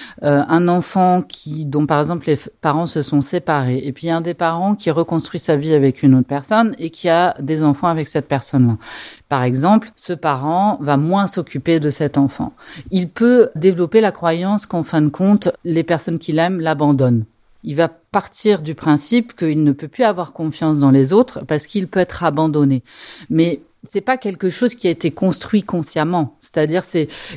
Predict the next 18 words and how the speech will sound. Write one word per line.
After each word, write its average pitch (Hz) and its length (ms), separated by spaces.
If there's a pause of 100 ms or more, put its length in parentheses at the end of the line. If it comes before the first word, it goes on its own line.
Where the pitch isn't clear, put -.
(120)
l'expérience, 170 1160
la 160 120
blessure, 175 580
la 147 120
charge 185 300
émotionnelle 156 640
qui - 220
a 160 160
fait 185 360 (380)
croire 175 640
qu'elle 170 600
peut 196 120
être 190 200
abandonnée. 156 520
Donc, 240 260
elle 208 100
va 196 120
grandir. 185 680